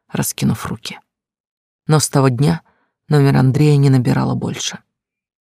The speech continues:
Страшно мне стало, что и правда убьет его. Отец способен и не на такое. Позже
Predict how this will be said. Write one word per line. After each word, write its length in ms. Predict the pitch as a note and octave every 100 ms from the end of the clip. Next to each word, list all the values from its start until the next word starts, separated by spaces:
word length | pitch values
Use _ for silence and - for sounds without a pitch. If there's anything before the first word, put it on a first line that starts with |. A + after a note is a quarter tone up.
| _ -
Страшно 420 | - F3 D#3 C#3
мне 180 | C3 B2
стало, 400 | - B2+ - - _ _ _
что 200 | - -
и 60 | D3+
правда 520 | - - A#2+ - - -
убьет 360 | C#3 B2 - -
его. 340 | - - - _ _ _ _ -
Отец 400 | - - A2+ -
способен 560 | - C3+ - C#3+ C#3 -
и 80 | E3
не 120 | C#3+
на 140 | B2 C3
такое. 540 | - - - - - - _ _ _ _ _ _ _ _
Позже 520 | - D3+ C3+ C3 C#3